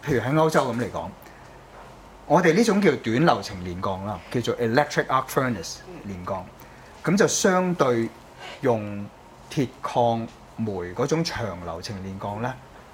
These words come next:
嗰個，誒，碳排放係會低咗好多嘅。嗯，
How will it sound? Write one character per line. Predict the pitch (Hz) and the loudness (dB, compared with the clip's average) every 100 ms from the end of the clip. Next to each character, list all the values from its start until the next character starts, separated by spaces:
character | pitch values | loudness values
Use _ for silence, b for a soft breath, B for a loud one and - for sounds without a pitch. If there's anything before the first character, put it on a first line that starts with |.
| - - | -20 -6
嗰 | - 160 | 2 2
個， | 165 131 113 107 107 104 104 - - - - | 4 2 2 0 -2 -6 -8 -20 -20 -20 -10
誒， | 101 98 92 92 95 | -8 -8 -8 -10 -10
碳 | - 160 139 135 | 0 4 4 4
排 | 110 90 | -4 -6
放 | - 117 113 | -2 -2 0
係 | 113 | -6
會 | 104 104 110 | -6 -8 -6
低 | - 123 127 | 2 2 2
咗 | 113 | -4
好 | 104 - 85 90 | -6 -6 -8 -8
多 | 104 90 90 | -8 -8 -12
嘅。 | - - - B B B B B B B - - | -14 -20 -20 B B B B B B B -16 -4
嗯， | 113 107 110 110 107 107 | 0 0 0 -2 -4 -6